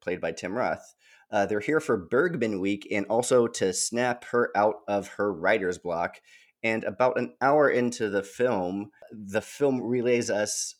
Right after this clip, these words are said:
of her in-progress story that she's writing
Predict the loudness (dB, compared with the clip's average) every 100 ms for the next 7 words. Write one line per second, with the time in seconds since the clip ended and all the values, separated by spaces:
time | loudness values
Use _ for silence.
0 | -6 -2 -2 -2 0 -2 0 0 0 -2
1 | -2 -2 0 2 2 0 -4 -6 -2 2
2 | 2 0 -4